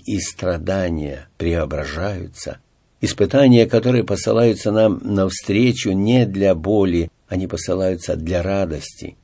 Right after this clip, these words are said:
И если ты не знаешь, что такое боль, ты не сможешь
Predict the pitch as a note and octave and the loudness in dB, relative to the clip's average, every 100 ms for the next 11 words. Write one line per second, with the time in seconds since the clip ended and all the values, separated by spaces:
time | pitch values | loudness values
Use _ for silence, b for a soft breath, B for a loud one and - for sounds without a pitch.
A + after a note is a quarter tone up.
0 | _ _ _ _ _ - F#2 G2+ - F#2 | _ _ _ _ _ 0 2 2 -2 -4
1 | E2+ A2+ G2+ - - G2 G2+ G2+ E2 G2 | -2 0 0 0 -2 2 4 2 2 0
2 | F#2+ E2+ D#2+ - G#2+ G2 F2+ - F2 E2+ | 2 0 -4 -6 -4 -2 -2 0 0 -2
3 | D#2 G#2 A2+ - - - C#3 A#2+ - F#2+ | 0 0 0 -2 -6 0 0 0 -2 -2
4 | F#2+ - G2 F#2+ A2+ G#2 E2+ D2+ - | -2 -2 -2 2 2 0 -4 -4 -8